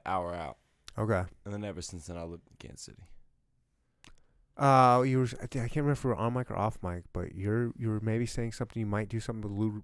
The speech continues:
Speaker 2: Lou Rip.
Speaker 1: Yeah, we need to get one in.
Speaker 2: 'Cause when he, they were on here, him and Lucid was on here, I was like, "You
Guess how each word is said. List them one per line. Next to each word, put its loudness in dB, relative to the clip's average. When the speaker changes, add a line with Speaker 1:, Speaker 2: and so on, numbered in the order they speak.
Speaker 2:
Lou 2
Rip. 2
Speaker 1:
Yeah, -8
we -10
need -8
to -14
get -14
one -12
in. -12
Speaker 2:
'Cause 2
when 4
he, 4
they 6
were 6
on 6
here, 0
him 2
and 0
Lucid -2
was -2
on -2
here, -2
I 0
was -2
like, -4
"You -10